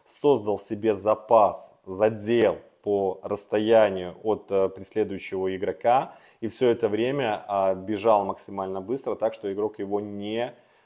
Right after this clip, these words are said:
а, успел догнать и завершил эту ситуацию. Видите, то есть задел был создан как раз-таки в момент переключения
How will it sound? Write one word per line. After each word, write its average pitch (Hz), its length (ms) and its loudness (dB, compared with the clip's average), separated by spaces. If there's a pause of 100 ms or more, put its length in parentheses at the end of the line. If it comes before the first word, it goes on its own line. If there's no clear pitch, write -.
(220)
а, 98 180 -2
успел 104 380 2
догнать 92 540 -4
и 160 80 -2
завершил 113 480 0
эту - 120 -12
ситуацию. 92 640 -4
Видите, 123 300 -6
то 98 140 -6
есть 92 120 -4
задел 104 460 2
был 120 180 -2
создан 95 480 -2
как - 180 -18
раз-таки 104 640 0 (240)
в 113 380 2
момент 113 560 -2
переключения 120 1080 0